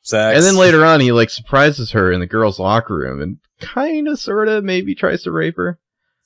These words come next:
Speaker 1: It,
Speaker 2: At
Speaker 1: he
Speaker 2: least, uh, gets a
Speaker 1: definitely
Speaker 2: little too
Speaker 1: takes it a
Speaker 2: physical.
Speaker 1: little too far.
Speaker 2: Interesting line of dialogue where Emily says, "You're acting strange," as he's, like, forcing himself on her. <laughs> Like,
Speaker 1: Yeah.
Speaker 2: it's, like, really uncomfortable, actually.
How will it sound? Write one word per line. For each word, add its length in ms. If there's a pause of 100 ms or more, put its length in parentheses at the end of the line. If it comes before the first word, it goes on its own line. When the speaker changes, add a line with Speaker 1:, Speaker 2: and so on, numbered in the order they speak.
Speaker 1:
It, 60
Speaker 2:
At 60
Speaker 1:
he 80
Speaker 2:
least, 240
uh, 140
gets 40
a 40
Speaker 1:
definitely 260
Speaker 2:
little 160
too 160
Speaker 1:
takes 60
it 100
a 0
Speaker 2:
physical. 320
Speaker 1:
little 160
too 160
far. 260 (1300)
Speaker 2:
Interesting 460
line 180
of 100
dialogue 480
where 200
Emily 320
says, 400
"You're 140
acting 360
strange," 640
as 120
he's, 120
like, 140
forcing 360
himself 380
on 160
her. 280
<laughs> 40
Like, 260
Speaker 1:
Yeah. 240 (220)
Speaker 2:
it's, 180
like, 160
really 240
uncomfortable, 520
actually. 420